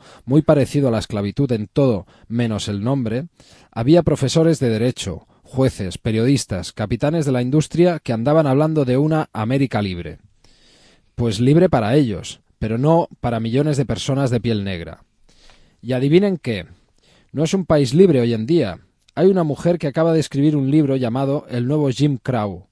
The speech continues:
una profesora de Derecho de la Universidad de Ohio. Se llama Michelle Alexander.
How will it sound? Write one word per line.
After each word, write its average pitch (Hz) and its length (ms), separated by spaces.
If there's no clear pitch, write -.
una 151 200
profesora 151 540
de 127 100
Derecho 147 420
de 139 80
la 123 100
Universidad 120 500
de 120 80
Ohio. 107 500
Se 117 220
llama 175 420
Michelle 147 580
Alexander. 113 800